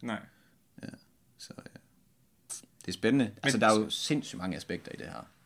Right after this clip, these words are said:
Speaker 1: Men det er jo, det har altid været den der med innovate or die.
Speaker 2: Ja.
Speaker 1: Den har altid været der,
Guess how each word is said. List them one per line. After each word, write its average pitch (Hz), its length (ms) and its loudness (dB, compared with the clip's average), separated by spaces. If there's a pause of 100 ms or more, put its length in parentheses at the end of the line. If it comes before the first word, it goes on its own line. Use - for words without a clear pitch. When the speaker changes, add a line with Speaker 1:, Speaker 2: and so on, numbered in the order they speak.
(240)
Speaker 1:
Men 135 200 0
det 139 80 8
er 139 60 6
jo, 131 100 4
det 131 120 2
har 139 140 2
altid 123 220 2
været 110 140 2
den 113 100 2
der 110 60 4
med 104 140 4
innovate 107 460 2
or 95 40 -4
die. 104 400 0 (580)
Speaker 2:
Ja. 98 140 -4 (100)
Speaker 1:
Den 156 80 0
har 160 80 6
altid 139 240 4
været 120 280 4
der, - 80 -4